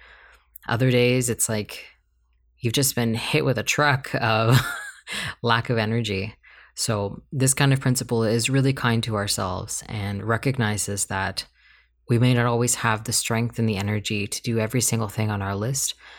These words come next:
but there is at least something we can do that is going to be beneficial for ourselves. The next principle is to let good enough be enough.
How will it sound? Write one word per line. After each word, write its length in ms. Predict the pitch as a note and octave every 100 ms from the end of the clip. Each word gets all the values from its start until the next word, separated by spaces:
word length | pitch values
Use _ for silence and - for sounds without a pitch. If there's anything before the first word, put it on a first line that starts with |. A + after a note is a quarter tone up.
| -
but 120 | - -
there 160 | A#2+
is 160 | A#2+ C3+
at 100 | A#2
least 180 | A#2 -
something 340 | A#2 A2 G#2+
we 80 | G2+
can 160 | -
do 320 | G2+ G2 G2 - -
that 160 | G2+
is 100 | A2
going 180 | - G#2+
to 60 | G#2
be 120 | A2
beneficial 480 | G#2 G2 - F#2+ F#2+
for 180 | - -
ourselves. 580 | - - - C3 - - _ _ _ _ _ _ _ _ _ _ _ _ _ _ _ _ _ _ - - - -
The 80 |
next 200 | D3+ F#3
principle 460 | - C#3 C3 B2 A#2+
is 220 | - A#2
to 160 | - A#2+
let 260 | A#2 - B2
good 220 | B2 B2+
enough 560 | C3 A#2 C3 C3+ - - _
be 320 | B2 A2+ -
enough. 540 | A2 G2 F#2 - -